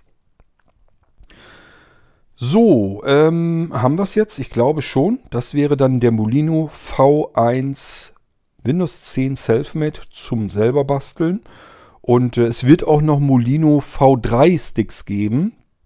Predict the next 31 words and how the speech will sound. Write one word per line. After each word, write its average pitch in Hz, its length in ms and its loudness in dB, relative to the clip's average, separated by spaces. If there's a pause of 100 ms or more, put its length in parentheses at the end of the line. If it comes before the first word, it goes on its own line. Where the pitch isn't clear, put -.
(180)
Da 113 160 -2
ist - 280 -4
dann 127 140 2
wieder 123 160 0
dieses, 113 300 -8
dieses, 104 500 -8 (100)
dass 117 180 -4
sich 120 120 -8
die 120 100 -6
Sachen 117 300 0
mischen. 131 340 0 (380)
Dieses 104 220 -8
V 107 320 2
eins, 139 340 2
diese 107 220 -4
V 104 260 -4
eins 147 460 -2 (140)
Installation, 165 920 -4 (240)
so 113 220 -2
wie 104 80 -4
jetzt 120 240 2
bei 104 100 4
diesem 127 320 -6
Stick, - 240 -4
dass 127 220 -4
ihr 98 80 -2
also 104 160 -4
direkt 107 320 -4
auf 139 200 0
dem 131 200 -2 (280)
Stick - 440 -6